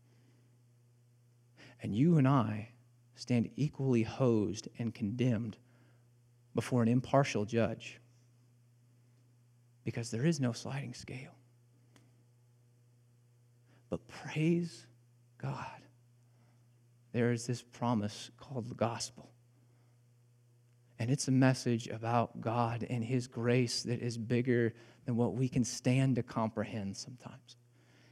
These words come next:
We get a real, excuse me, really great summary of it. Book of First John chapter two, verse two.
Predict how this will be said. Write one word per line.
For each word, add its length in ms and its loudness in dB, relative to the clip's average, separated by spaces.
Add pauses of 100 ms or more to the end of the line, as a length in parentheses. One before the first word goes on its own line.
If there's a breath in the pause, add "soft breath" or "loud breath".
(140 soft breath)
We 80 2
get 120 6
a 40 2
real, 480 2 (480)
excuse 240 -2
me, 180 2
really 460 0
great 220 0
summary 320 2
of 120 -4
it. 80 -10 (840 soft breath)
Book 100 0
of 80 -4
First 300 0
John 260 -2
chapter 320 -2
two, 240 -2
verse 240 -6
two. 320 -6